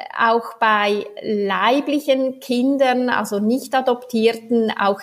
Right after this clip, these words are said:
die haben manchmal das Gefühl, äh, sie gehören nicht dazu oder man liebt sie nicht oder wie auch immer.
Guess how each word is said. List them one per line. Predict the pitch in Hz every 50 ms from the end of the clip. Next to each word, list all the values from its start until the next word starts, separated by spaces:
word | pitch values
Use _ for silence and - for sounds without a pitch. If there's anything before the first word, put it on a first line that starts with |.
| - -
die | - 202 214 233 240
haben | 247 220 202 - 220 196 190
manchmal | 180 180 185 220 208 - 214 202 202 196
das | 202 196 190 - -
Gefühl, | 202 196 - - 208 202 208 208 208 208 190
äh, | - -
sie | - - - 190
gehören | - - 196 190 185 196 208 214 214 196
nicht | 202 202 196 - -
dazu | 202 196 - - - 196 202 202 202
oder | 202 196 196 196
man | 196 190 190 190
liebt | 190 196 208 220 214 - - -
sie | 214 202
nicht | 196 190 190 196 196 - - -
oder | 190 190 - 175 180
wie | 202 175 -
auch | - - - - - -
immer. | 180 180 175 165 160 160